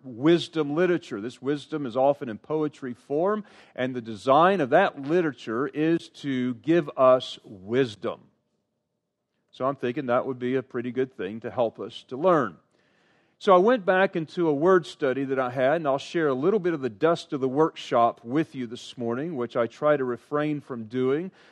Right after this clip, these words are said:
But I will share with you six words that are used in that wisdom literature, and most often in the book of Proverbs, that is translated fool. And as we look at the word fool, we express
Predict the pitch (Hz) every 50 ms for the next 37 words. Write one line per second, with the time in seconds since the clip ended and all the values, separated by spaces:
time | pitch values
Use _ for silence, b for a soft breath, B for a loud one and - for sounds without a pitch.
0 | b b b 143 147 143 151 156 160 160 156 156 151 151 139 - - - 180 196
1 | 208 196 185 160 - 160 139 - - - - - 220 220 - - - - 156 156
2 | 180 185 175 151 123 117 135 151 147 - - - 143 139 135 - - b b b
3 | b b - 135 135 123 120 135 170 196 208 214 214 180 - - 117 143 135 139
4 | 165 185 175 - 131 120 123 147 185 196 180 - - 180 170 160 147 147 156 151
5 | 139 135 - - - 117 120 139 165 170 - - 135 135 135 131 127 127 123 135
6 | 165 170 - - - - 147 175 202 202 - - 156 131 127 120 117 117 120 131
7 | 123 - 127 104 - _ - 135 127 123 120 110 117 120 120 135 160 165 156 143
8 | - - - b b b b b 151 151 156 151 - - - 175 170 180 185 180
9 | 151 151 160 160 165 156 147 - _ _ - 220 196 147 113 95 - _ _ _
10 | _ _ _ _ _ _ _ _ _ _ _ _ _ _ _ _ _ _ _ _
11 | _ _ _ _ _ _ _ _ _ _ _ _ _ _ _ _ _ _ _ _
12 | _ _ _ _ _ _ _ _ _ _ _ _ _ _ _ b b b b b
13 | b 156 190 220 190 180 196 185 180 226 254 269 - 240 220 180 190 185 175 185
14 | 196 190 180 147 - - _ - 202 208 180 139 123 143 170 180 185 190 185 175
15 | - - - - - 202 214 233 226 226 - - - -